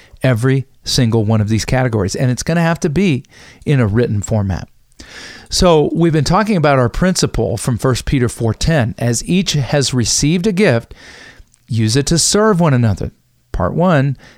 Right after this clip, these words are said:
"and use it as a good steward of God's varied grace," part two. Serve one another and be a steward. Two S's, we can remember that. Now, what are the ways that we can do that?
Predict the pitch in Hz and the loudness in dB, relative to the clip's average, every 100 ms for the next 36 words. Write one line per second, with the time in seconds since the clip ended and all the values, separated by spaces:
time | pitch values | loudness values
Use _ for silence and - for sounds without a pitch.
0 | - 113 113 117 151 147 139 120 123 101 | -4 -2 0 0 0 2 2 2 0 0
1 | 143 - - 196 135 113 101 113 110 104 | 0 -2 0 2 2 2 0 0 0 0
2 | 110 113 110 113 101 87 - - 107 - | 0 0 0 0 0 -2 -2 -2 -2 -2
3 | 131 98 - - 123 151 196 196 180 180 | -2 -2 -2 0 2 2 2 2 2 0
4 | 180 - _ - 113 101 110 120 - - | -2 -8 _ -6 -4 0 0 0 -2 -2
5 | 135 104 - - 214 214 - - - 131 | 0 -2 -4 -2 2 2 0 -4 -4 -2
6 | - 120 117 113 104 107 92 - _ _ | 0 0 0 -2 -2 -4 -6 -12 _ _
7 | - - - - - - 175 185 185 165 | -20 -20 -20 -20 -20 -8 0 2 2 2
8 | 202 262 226 175 151 139 135 127 131 175 | 0 2 2 2 2 2 0 -2 -2 0
9 | 214 175 110 - | 2 2 0 -4